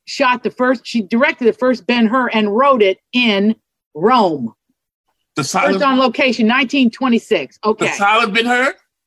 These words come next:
Speaker 1: She did The Silent Ben-Hur.
Speaker 2: Which is a masterpiece.
Speaker 1: Well, the other one won all the Oscars in fifty-nine, but
Speaker 2: Well,
Speaker 1: that
Speaker 2: that was,
Speaker 1: one was
Speaker 2: uh, but the, the first one was the real great one, too,
Speaker 1: that
Speaker 2: you
Speaker 1: was
Speaker 2: know?
Speaker 1: the great one. Yeah, Francis Bush, ex-Bushman.
Speaker 2: Oh, Francis X Bushman.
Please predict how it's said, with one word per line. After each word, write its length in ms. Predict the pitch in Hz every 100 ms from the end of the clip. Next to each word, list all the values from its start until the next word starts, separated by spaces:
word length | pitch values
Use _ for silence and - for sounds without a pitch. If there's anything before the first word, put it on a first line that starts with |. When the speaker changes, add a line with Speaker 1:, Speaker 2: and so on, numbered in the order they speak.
| _ _ _ _ _
Speaker 1:
She 320 | - - 269
did 180 | 247 254
The 80 | 190
Silent 500 | - 262 247 262 226
Ben-Hur. 500 | 226 214 202 175 - _ -
Speaker 2:
Which 140 | 165
is 100 | 160
a 60 | 165
masterpiece. 800 | 156 151 - 131 92 - - - _ _ _ _ _
Speaker 1:
Well, 340 | 226 262 262 233 _ -
the 260 | - 220 294
other 140 | 349
one 180 | 285 247
won 140 | 262
all 120 | 254
the 120 | 233 226
Oscars 480 | 254 302 - 190
in 100 | 175
fifty-nine, 640 | 165 254 - 220 247 262 214
but 100 | 190
Speaker 2:
Well, 100 | 302
Speaker 1:
that 60 | 311
Speaker 2:
that 80 | 302
was, 60 | 240
Speaker 1:
one 100 | 269
was 60 |
Speaker 2:
uh, 60 | 269
but 120 | 262
the, 200 | 247 240
the 60 | 233
first 240 | 294 302
one 80 | 226
was 100 | 185
the 60 | 160
real 200 | 156 180
great 240 | 151 170 -
one, 120 | -
too, 180 | - 156
Speaker 1:
that 180 | 254 285
Speaker 2:
you 40 |
Speaker 1:
was 100 | 277
Speaker 2:
know? 60 | 233
Speaker 1:
the 80 | 254
great 320 | 262 285 277
one. 280 | 190 147 135 -
Yeah, 280 | 233 262 190
Francis 540 | - 240 277 285 247
Bush, 460 | 151 - 254 254 - -
ex-Bushman. 640 | 220 - - - 214 262 311
Speaker 2:
Oh, 340 | 339 349 311 196
Francis 400 | 254 277 285 269
X 220 | - -
Bushman. 400 | 120 240 - 147